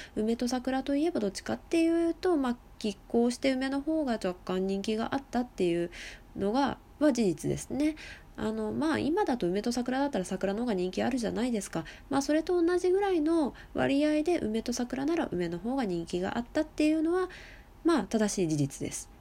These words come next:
ただ、それ以降の、例えば日の丸の、えーと、赤い部分は実は太陽って意味だけじゃなくって、初春を告げる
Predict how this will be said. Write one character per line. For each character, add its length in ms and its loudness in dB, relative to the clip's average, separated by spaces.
た 140 4
だ、 160 2
そ 160 2
れ 160 4
以 60 2
降 260 0
の、 260 2
例 300 -2
え 80 0
ば 140 0
日 120 -4
の 160 0
丸 320 2
の、 240 0
え 160 0
ー 20 -6
と、 160 -4
赤 240 0
い 80 2
部 120 2
分 200 -2
は 100 -2
実 240 -6
は 60 0
太 200 0
陽 260 2
っ 40 -2
て 120 -4
意 60 0
味 100 0
だ 120 -2
け 140 -4
じ 80 -6
ゃ 20 -4
な 160 -4
く 180 -4
っ 20 -
て、 340 2
初 140 -4
春 360 0
を 60 -2
告 220 -4
げ 160 2
る 260 4